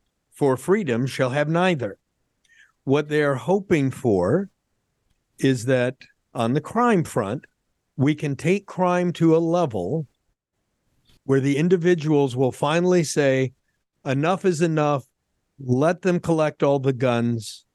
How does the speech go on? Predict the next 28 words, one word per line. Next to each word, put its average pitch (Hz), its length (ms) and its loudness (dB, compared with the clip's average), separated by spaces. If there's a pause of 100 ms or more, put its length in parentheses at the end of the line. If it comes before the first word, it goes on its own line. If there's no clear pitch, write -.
(600)
Let's 147 300 0
disarm 160 560 0
the 147 80 -2
population. 123 1120 0 (720)
We 139 200 2
need 156 420 2 (120)
the 147 140 2
government 143 560 0
to 135 100 2
keep - 300 -2
us 127 140 0
safe." 104 460 -2
This 190 180 0
is 220 100 0
a 196 60 2
gun 147 420 -2
grab 107 360 -2
thing. 87 280 -4 (480)
The 139 100 2
reason, 202 560 0
the 156 160 2
reason 202 480 2
for 160 160 -2
pushing 170 400 0
crime 151 360 0
at 131 100 -2
this 127 180 0
level, 127 540 -2